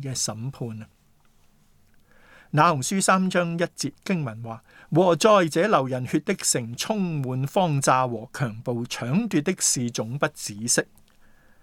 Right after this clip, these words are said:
流人血的城，希伯來話就係流血嘅城池嘅意思。呢一句短語如實揭露咗尼尼微嘅罪狀啦。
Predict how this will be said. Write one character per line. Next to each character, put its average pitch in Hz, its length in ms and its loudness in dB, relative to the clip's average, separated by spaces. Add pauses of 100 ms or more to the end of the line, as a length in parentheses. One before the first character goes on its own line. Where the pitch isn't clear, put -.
(240)
流 143 240 4
人 131 220 0
血 160 140 2
的 214 140 -4
城， 120 340 -4 (360)
希 269 180 2
伯 - 200 0
來 127 240 -4
話 120 240 -2
就 180 120 0
係 131 240 -2
流 117 280 -4
血 147 100 -2
嘅 - 180 -8
城 107 280 -6
池 101 280 -6 (140)
嘅 135 80 -6
意 113 180 -8
思。 147 160 -2 (680)
呢 156 140 4
一 214 80 4
句 151 340 2
短 123 180 -2
語 131 440 -2 (160)
如 135 180 2 (140)
實 165 200 6 (200)
揭 - 260 -2
露 143 260 0
咗 131 340 -2
尼 120 260 -4
尼 117 200 -8
微 113 200 -8
嘅 123 120 -8
罪 113 240 -6
狀 110 360 -12
啦。 131 100 -14